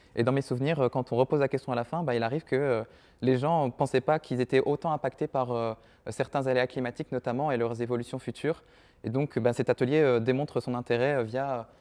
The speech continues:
via l'utilisation de cette cible notamment. Donc, bah, si vous avez besoin de plus d'informations, bah, n'hésitez pas à aller voir mes collègues, euh, de la C C I. Alors, il y a le troisième Work Package qui concerne, euh,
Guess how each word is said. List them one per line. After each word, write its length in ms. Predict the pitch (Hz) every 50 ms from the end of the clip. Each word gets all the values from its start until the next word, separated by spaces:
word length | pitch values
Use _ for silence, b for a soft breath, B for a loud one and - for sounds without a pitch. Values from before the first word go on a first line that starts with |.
| b b -
via 160 | 107 123 131
l'utilisation 480 | 127 127 - 131 120 120 120 - 143
de 40 | 139
cette 140 | - - -
cible 220 | - - 135 123
notamment. 360 | 117 113 113 - 117 107 101 101 - _ _ _ _ _ _ _ _ _ _ - - -
Donc, 120 | 131 110
bah, 80 | 113 110
si 100 | - -
vous 80 | 139 139
avez 120 | 135 131
besoin 160 | 123 127 127
de 40 | 123
plus 100 | - 113
d'informations, 460 | 117 113 - 117 110 107 104 - 143
bah, 120 | 151 131 113
n'hésitez 260 | 107 110 - - -
pas 120 | - 123
à 20 | 123
aller 100 | 117 107
voir 200 | 113 117 120 110
mes 100 | 110 110
collègues, 300 | - 117 117 117 113 -
euh, 120 | 113 113
de 100 | 110 110
la 100 | 110 113
C 120 | - - 113
C 140 | - - 113
I. 140 | 139 165 - B B B B B B B B B B
Alors, 220 | - 123 127 127 131
il 40 |
y 60 | 131 135
a 100 | 135 131
le 320 | 135 135 131 127 127 120
troisième 340 | - - - 139 139 151 151
Work 160 | 143 135 -
Package 360 | - 123 - - 160 170 - -
qui 180 | - 156 147
concerne, 500 | - - 131 123 - 156 151 165 165 147
euh, 260 | 131 127 123 120 120